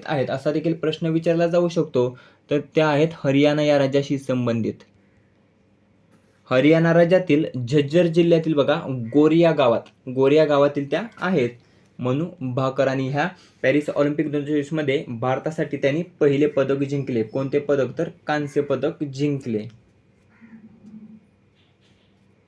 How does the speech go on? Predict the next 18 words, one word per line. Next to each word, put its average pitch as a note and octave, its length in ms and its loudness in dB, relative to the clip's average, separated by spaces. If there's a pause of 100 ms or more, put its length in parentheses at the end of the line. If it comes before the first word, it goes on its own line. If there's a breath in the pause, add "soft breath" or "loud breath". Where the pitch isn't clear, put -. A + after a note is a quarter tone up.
(2250)
त्यांनी D#3+ 200 4 (680)
त्या E3 120 4
कशाशी, E3+ 640 2 (100)
म्हणजेच D#3 360 0
कोणत्या E3 380 4
खेळाशी F3 320 2
संबंधित E3+ 420 4
आहेत D3 80 -2
हा D3 160 -2
देखील E3+ 260 2
प्रश्न F3 300 -2
विचारला E3 400 4
जाऊ C#3+ 200 4
शकतो, A#2+ 340 -2
तर B2+ 140 -2
त्या B2+ 200 -2
आहेत C#3+ 220 0
नेमबाज. C3 840 0